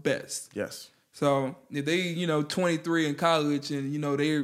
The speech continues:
Speaker 1: they're going through the selection process of what we're talking about, it may not, it's not gonna work.
Speaker 2: Yeah.
Speaker 1: So
Speaker 2: And then let's,
Speaker 1: I
Speaker 2: let's
Speaker 1: think
Speaker 2: even,
Speaker 1: that's really
Speaker 2: let's even
Speaker 1: important.
Speaker 2: jump into that. Here's a problem with being twenty-three in college and doing it then. Since you don't know who you are,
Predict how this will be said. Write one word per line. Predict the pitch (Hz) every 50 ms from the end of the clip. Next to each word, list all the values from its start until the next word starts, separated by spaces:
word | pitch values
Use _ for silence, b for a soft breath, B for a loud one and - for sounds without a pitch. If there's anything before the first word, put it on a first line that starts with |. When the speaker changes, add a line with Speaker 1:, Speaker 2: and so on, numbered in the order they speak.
| 139 - -
Speaker 1:
they're | 151 151 160
going | 151 139 165 170 170 165
through | 156 165 151
the | 151
selection | 147 160 151 165 175 151 160 147
process | 170 160 156 151 151 151
of | 151 151 151
what | 151 156 147
we're | 143 143
talking | 156 170 160 156 151 147
about, | 139 143 143 139 131 b b b b b b b b
it | - 151 160
may | 160 165 165 160
not, | 156 147 - -
it's | 165 151 160
not | 170 165
gonna | 156 151 143
work. | 143 143 139 123 - - -
Speaker 2:
Yeah. | - 113 120 120 104 92 95 104 -
Speaker 1:
So | - - 156 147 143 139 135 131 147 B B B B B B B
Speaker 2:
And | 151 165 160 156
then | 170 175 165
let's, | 165 202 202 -
Speaker 1:
I |
Speaker 2:
let's | - -
Speaker 1:
think | 165 185 202
Speaker 2:
even, | 190 160
Speaker 1:
that's | 165 -
really | 156 156 185
Speaker 2:
let's | 202 -
even | 233 208 190 151
Speaker 1:
important. | 123
Speaker 2:
jump | 160 170 170 185
into | 170 139 - 160
that. | 156 151 135 90 -
Here's | - - 214 254 240 214
a | 214
problem | - - 190 190 196 185 185 175
with | 143
being | 170 175 170 165
twenty-three | - - 160 170 170 160 147 151 156 147
in | 139 123
college | 127 143 139 135 127 123 123 - 110 - B B B B
and | 127 147 147 131
doing | 156 147 156 147 139
it | 127 113
then. | 117 131 117 98 78 - - _ _ _ b b b b b b b b b
Since | - - - 185 220 240 220 -
you | 247
don't | 202 160 214 220 214
know | 208 208 202
who | 185 165 202
you | 202 175 165 147 139
are, | 143 160 185 214 233 262 262 233 202